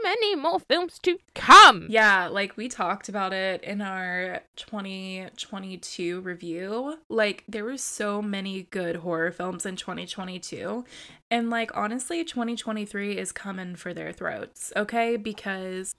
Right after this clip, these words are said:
Speaker 2: wow.
Speaker 1: It's so exciting, so exciting. And I, has this outperformed Scream Six? Do we know?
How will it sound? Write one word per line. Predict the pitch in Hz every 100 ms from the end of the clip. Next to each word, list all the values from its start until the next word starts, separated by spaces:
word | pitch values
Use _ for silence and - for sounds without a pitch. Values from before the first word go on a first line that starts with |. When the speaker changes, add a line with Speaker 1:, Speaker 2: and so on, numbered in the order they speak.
| _
Speaker 2:
wow. | 233 233 247 175 160 170 180 - - -
Speaker 1:
It's | 208 196
so | 208
exciting, | 160 - 139 87 104 -
so | 185
exciting. | 165 - 160 117 143 -
And | 175 170 175 170 - - _ _ _
I, | 339 403 - 233
has | 294 330 320
this | - 359 -
outperformed | 285 277 - 254 254 240
Scream | 226 - 220 226
Six? | 208 - - 165 - - _ - - - _ _
Do | -
we | 185 175
know? | 147 151